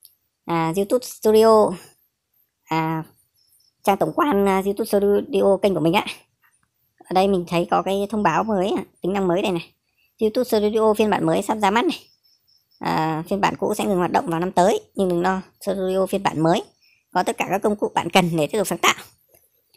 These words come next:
À, bây giờ mình sẽ vào thử cái phiên bản mới này bằng, à, điện thoại này. Mình đang vào bằng điện thoại này. Và vào cái phiên bản mới này thì, à, xem nào. Chúng ta sẽ vào thử nha. Ta sẽ thoát ra từ đầu và vào lại từ đầu này.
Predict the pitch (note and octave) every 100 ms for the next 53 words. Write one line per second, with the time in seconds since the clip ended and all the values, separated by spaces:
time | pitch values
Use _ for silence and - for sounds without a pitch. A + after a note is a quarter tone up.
0 | _ _ _ - F#3 F#3+ E3+ E3+ F3 G3+
1 | G3+ F3+ E3 F3 C#3+ F3+ G3+ D3+ D#3 F#3
2 | F#4+ E3 D#3 D#3 - F#3 G3 D#3+ F3 -
3 | _ _ _ _ _ _ - F3+ F3+ F3+
4 | D#3+ D3 C3+ - E3+ D#3 D#3 - E3+ F3+
5 | E3 - _ _ _ _ - D#3 D#3 D3+
6 | F#3 E3+ C#3+ D3+ G3+ F3+ D#3 - _ _
7 | _ _ _ _ _ _ _ - D3+ D3
8 | D#3 - D#3+ - _ _ _ _ - D#3+
9 | E3 E3+ E3 E3+ - F3 E3 E3+ E3 E3
10 | - _ _ _ _ _ _ F3 E3+ F#3
11 | A3 G3 F#3 E3 C#3+ C#3+ C#3 D#3 D#3 D#3
12 | D3+ D#3